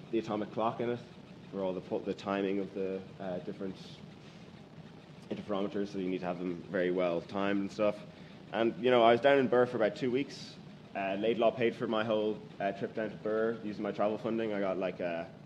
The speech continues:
I got travel transport down, and then, um, they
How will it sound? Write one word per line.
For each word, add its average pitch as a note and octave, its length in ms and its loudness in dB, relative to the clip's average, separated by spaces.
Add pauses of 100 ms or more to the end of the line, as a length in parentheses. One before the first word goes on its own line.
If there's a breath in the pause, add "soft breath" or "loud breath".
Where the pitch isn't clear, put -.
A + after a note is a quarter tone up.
I G2 80 -4
got F2+ 160 -4 (260)
travel G2 300 -2
transport G2+ 320 -4
down, G2+ 400 0 (340)
and F2+ 160 -2
then, F2 280 0 (180)
um, D#2 420 -6 (960)
they D#2+ 360 -4